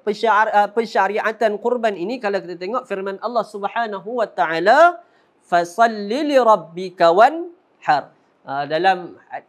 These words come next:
kalau kita tengok ayat Al-Quran ini, Allah Subhanahu Wa Taala menyatakan, "Oleh itu," ha, apa dia ni? Kata Allah, "Fasalli li rabbika wanhar." Kerjakanlah sembahyang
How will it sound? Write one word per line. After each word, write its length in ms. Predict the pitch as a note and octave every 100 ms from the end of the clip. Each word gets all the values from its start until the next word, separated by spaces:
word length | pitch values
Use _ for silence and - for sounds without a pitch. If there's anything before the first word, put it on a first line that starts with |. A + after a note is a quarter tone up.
| _
kalau 200 | F3+ G#3 G3+
kita 100 | A3
tengok 280 | C#4+ C4 -
ayat 160 | A3+ A#3
Al-Quran 320 | A3+ B3 A#3+ A#3
ini, 220 | A#3+ E3 C3 -
Allah 200 | A3 G#3
Subhanahu 440 | G#3 G#3 G#3+ G3+
Wa 80 | G#3
Taala 240 | F#3+ G#3+ G3
menyatakan, 580 | G3+ G3 F#3+ F3 D#3 F3
"Oleh 280 | G#3+ G#3+ F#3+
itu," 440 | G#3+ G#3+ G#3+ B2 B2+
ha, 320 | D3+ D#3 D3+
apa 80 | G#3
dia 80 | B3
ni? 140 | B3+
Kata 320 | G#3+ G#3 A#3 A3+
Allah, 280 | D4+ D#4 - _ _
"Fasalli 520 | E3 D#3+ G3 F3+ F#3+
li 80 | F#3
rabbika 540 | F3+ A3 F3 F#3+ F3 E3
wanhar." 580 | G#3 G#3 C4+ C4 D#3+ - _ _
Kerjakanlah 880 | D#3+ D#3 D3+ G#3 G3+ G#3 G3+ G3+ F3
sembahyang 960 | - F#3+ F#3+ F#3 G3 G#3 A3 G3 C3